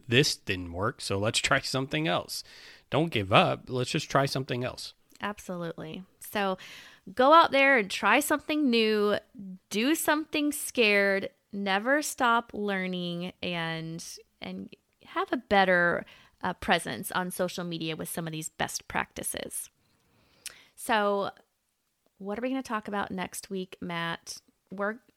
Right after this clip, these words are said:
Speaker 2: we're gonna kinda switch a little bit of gear here. Are you, are you ready for some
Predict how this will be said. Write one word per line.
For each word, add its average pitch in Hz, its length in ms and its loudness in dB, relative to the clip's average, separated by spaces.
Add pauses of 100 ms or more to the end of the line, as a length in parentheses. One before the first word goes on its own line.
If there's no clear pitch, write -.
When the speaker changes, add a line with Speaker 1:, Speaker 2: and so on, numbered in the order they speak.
(340)
Speaker 2:
we're 208 120 -8
gonna 247 220 -4
kinda 196 220 -4
switch - 300 -8
a 185 60 -4
little 170 240 -4
bit 175 240 -6 (440)
of 175 220 -6
gear 170 340 -2
here. 175 520 -2 (140)
Are 185 160 -2
you, 202 380 -4 (440)
are 185 100 -4
you 220 220 -4
ready 208 340 4
for 214 240 -2
some 190 480 -2